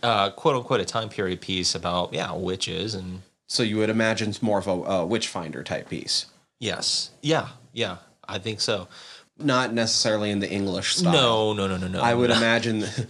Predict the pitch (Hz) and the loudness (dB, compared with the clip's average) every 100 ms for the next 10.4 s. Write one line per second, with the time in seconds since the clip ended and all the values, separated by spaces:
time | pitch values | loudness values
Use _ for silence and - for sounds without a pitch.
0 | - - - - - - 139 143 120 143 | -10 -18 -6 -4 -4 0 2 4 4 2
1 | 143 135 113 123 123 113 110 120 113 117 | 4 2 2 0 0 0 -2 -6 -2 0
2 | 110 107 - 131 131 127 120 117 117 113 | 2 2 2 4 4 2 2 2 2 2
3 | 113 107 101 107 - 107 104 101 101 101 | 0 0 -2 -2 -2 -4 -2 -2 0 0
4 | 98 92 95 92 - _ _ - - 104 | 0 0 -2 -4 -8 _ _ -10 -4 -2
5 | 95 92 92 90 104 90 85 - 90 - | -2 -2 -2 -4 -4 -2 -4 -4 -4 -4
6 | - 76 - - - _ - - _ _ | -4 -8 -10 -16 -18 _ -20 -20 _ _
7 | - 135 110 113 127 123 110 107 101 98 | 0 2 4 4 2 2 0 0 -2 -2
8 | 101 104 98 95 - 98 95 101 98 95 | 0 2 2 0 0 -2 -2 -2 -2 -2
9 | 87 90 87 - - - 98 90 87 - | -2 -4 -4 -4 -6 -2 0 0 -2 -6
10 | - 165 139 | -2 -2 0